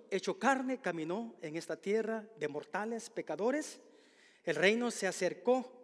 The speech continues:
y el reino mora en nosotros, que somos sus hijos, en la iglesia.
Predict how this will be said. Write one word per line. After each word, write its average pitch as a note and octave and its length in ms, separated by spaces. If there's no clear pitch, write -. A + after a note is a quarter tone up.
y F3 80
el D#3+ 60
reino G#3 400
mora G3+ 480
en F3+ 100
nosotros, G3+ 540
que E3+ 120
somos G3+ 320
sus - 240
hijos, F3+ 460
en E3 100
la E3+ 80
iglesia. E3+ 640